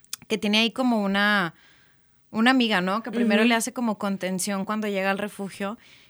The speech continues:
Speaker 1: que le dice, bueno, o sea, primero le pegan a algo cerca de
Speaker 2: Exacto.
Speaker 1: ti y al final, pues,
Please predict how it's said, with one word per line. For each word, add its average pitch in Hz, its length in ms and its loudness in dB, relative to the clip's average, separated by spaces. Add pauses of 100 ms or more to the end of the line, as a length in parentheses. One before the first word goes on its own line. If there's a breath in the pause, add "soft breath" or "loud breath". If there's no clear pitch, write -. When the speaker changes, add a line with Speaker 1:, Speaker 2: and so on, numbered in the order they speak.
Speaker 1:
que 214 140 -4
le 214 80 0
dice, 208 220 -2
bueno, 254 280 0
o 190 60 -4
sea, 202 180 -6
primero 202 560 -2
le 208 180 0
pegan 226 680 0
a 196 160 4
algo 220 260 4
cerca 247 540 2
de 202 60 -2
Speaker 2:
Exacto. 196 300 2 (140)
Speaker 1:
ti 359 140 2 (760 soft breath)
y 226 140 0
al 185 100 2
final, 190 400 0
pues, 226 360 -6